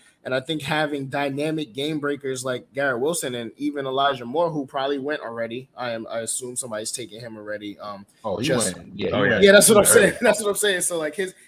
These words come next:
Speaker 1: he has an A D P that where it looks like we're gonna be force feeding him the ball.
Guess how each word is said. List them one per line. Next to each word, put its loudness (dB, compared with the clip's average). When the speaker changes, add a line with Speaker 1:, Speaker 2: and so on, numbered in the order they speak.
Speaker 1:
he -4
has 2
an -12
A -8
D -8
P -12
that -12
where -6
it -6
looks -12
like -12
we're -12
gonna -12
be -20
force -12
feeding -12
him -4
the -6
ball. -10